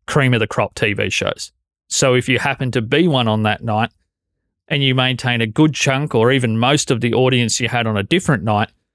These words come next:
that in the network's eyes can be a bigger success than having that show on a different day of the week where maybe it has to compete with three or four other shows of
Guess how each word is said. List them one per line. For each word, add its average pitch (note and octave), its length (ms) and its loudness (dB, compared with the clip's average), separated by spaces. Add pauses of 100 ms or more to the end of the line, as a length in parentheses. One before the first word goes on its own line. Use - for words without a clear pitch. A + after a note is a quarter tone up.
(500)
that D#3+ 280 0
in D3+ 140 0
the B2+ 60 0
network's C3+ 540 2
eyes A2 420 0 (680)
can D3 160 2
be C#3+ 120 4
a C3+ 60 4
bigger D#3 320 2
success B2 720 -2 (380)
than B2+ 120 2
having A#2+ 320 -2
that A#2 160 -2
show A#2+ 220 0
on A2 80 0
a G#2+ 60 0
different D3+ 360 0
day A2+ 180 2
of A2+ 60 0
the A2 80 2
week A2 360 0 (100)
where A#2 140 2
maybe A#2 300 -2
it A2 80 -6
has A2+ 260 -2
to - 100 -4
compete A#2 420 -4
with A#2+ 180 -2
three C3+ 260 2
or A2+ 120 2
four A2+ 280 0
other D3+ 220 2
shows A#2 520 2
of C3 260 0